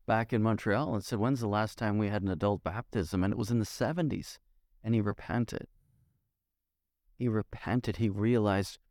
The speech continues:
"What am I doing?" Like, he, he became a Larry Utek at that <laughs> moment. You know, he realized, "I can't keep playing church or doing church and not getting victories in the form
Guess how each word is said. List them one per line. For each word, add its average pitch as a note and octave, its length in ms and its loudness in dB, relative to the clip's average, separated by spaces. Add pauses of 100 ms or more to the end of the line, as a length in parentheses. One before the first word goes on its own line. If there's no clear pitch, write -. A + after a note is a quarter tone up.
(800)
"What A2+ 180 0
am C#3 100 4
I G2 120 0
doing?" A2+ 440 -2 (600)
Like, A2+ 120 0
he, C#3 140 0 (500)
he B2+ 140 -2
became A2+ 380 2
a G#2 60 4
Larry G2 280 4
Utek F#2+ 380 -2
at F2+ 100 -4
that F#2 140 -2
<laughs> - 20 -2
moment. C3 340 -2
You G3+ 200 0
know, F#3+ 140 2 (460)
he C#3 200 0
realized, A2+ 680 0
"I A#2 200 -2
can't - 400 -2
keep - 400 -2 (160)
playing A#2+ 420 2
church B2 480 -2
or - 80 -8 (100)
doing C3+ 360 2
church - 480 0 (600)
and A#2+ 180 2
not A#2+ 220 2
getting A#2 300 2
victories A2 440 0
in A2+ 100 2
the G#2 80 2
form A2+ 500 -2